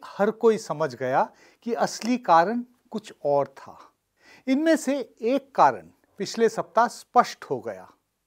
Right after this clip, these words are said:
राज्य सरकार ने गुजरात में एक यूनिफॉर्म सिविल कोड, यूसीसी, यानी समान नागरिक संहिता,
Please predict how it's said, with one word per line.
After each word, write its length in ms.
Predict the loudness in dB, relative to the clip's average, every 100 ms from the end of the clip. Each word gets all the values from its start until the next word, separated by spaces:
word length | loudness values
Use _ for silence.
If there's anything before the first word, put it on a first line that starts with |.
| _ _ _ _ -8
राज्य 440 | 2 4 4 0
सरकार 440 | 0 -2 2 2 2
ने 280 | -2 -6 -8 -10
गुजरात 580 | -8 2 6 8 6
में 240 | -4 -14 -18 _ -20 -14 -4
एक 180 | -4 -6 -14
यूनिफॉर्म 800 | -6 -2 0 0 2 4 4 0
सिविल 400 | -2 0 2 0
कोड, 380 | -2 -8 -8 -16 _ _ -12
यूसीसी, 840 | -6 -6 -6 -6 -8 -8 -10 -12 -14 _ _ -20 -2
यानी 540 | 2 2 2 -2 -6 _
समान 640 | -8 -2 2 4 4 2 -2 -10 _
नागरिक 600 | -2 2 2 0 -2 -4 _
संहिता, 720 | -4 0 0 -2 -4 -4 -6